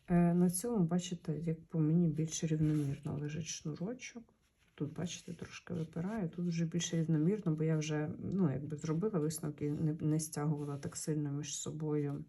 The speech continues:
е, половинки. Да, точно. М, цікаво, на відео вам видно чи... ні? Воно, бачите, с-, струнка така. Хм, цікаво. Так, і задник такий самий. Е,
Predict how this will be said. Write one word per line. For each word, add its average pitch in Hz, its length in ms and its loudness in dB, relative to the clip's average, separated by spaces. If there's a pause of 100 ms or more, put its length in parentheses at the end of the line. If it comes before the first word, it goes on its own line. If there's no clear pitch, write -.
(760)
е, 151 340 -2
половинки. 147 680 -4
Да, 226 180 -8
точно. 226 580 -8 (420)
М, 175 340 -4
цікаво, 165 420 -4
на 165 140 0
відео 175 300 -2
вам 165 220 -2
видно 220 340 -8
чи... - 220 -18
ні? 180 160 -10 (840)
Воно, 175 300 -4
бачите, 196 420 -12
с-, - 180 -18
струнка 180 680 -4
така. 202 360 -14 (560)
Хм, 269 120 -4 (680)
цікаво. 175 520 -6 (800)
Так, - 400 -8
і 269 200 0
задник 180 440 -4
такий - 280 -10
самий. - 500 -8 (2250)
Е, 180 560 4